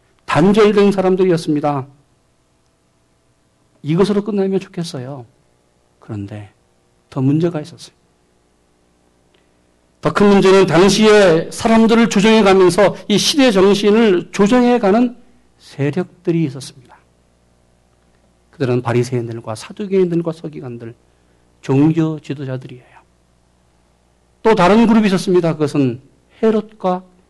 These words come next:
헤롯 당입니다. 정치 지도자들이에요. 이들이 어떤 생각을 하느냐, 어떤 생각을 하고 있느냐에 따라서, 어떻게 행동하느냐에 따라서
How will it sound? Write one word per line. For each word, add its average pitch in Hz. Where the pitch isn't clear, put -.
헤롯 226
당입니다. 123
정치 180
지도자들이에요. 165
이들이 202
어떤 196
생각을 185
하느냐, 147
어떤 247
생각을 220
하고 202
있느냐에 190
따라서, 143
어떻게 233
행동하느냐에 226
따라서 160